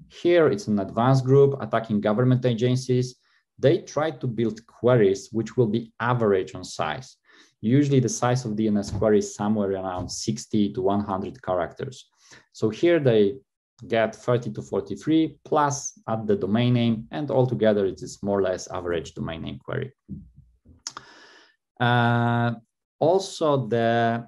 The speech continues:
delay between the queries was quite long,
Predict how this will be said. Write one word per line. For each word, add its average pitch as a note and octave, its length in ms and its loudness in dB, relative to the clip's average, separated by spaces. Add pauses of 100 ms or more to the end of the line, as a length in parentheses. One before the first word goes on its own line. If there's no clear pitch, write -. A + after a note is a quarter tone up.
delay D3+ 320 4
between C3 320 -4
the G#2+ 80 -2
queries A2+ 640 -2
was G#2+ 480 -2
quite E3 380 -2
long, G#2+ 360 0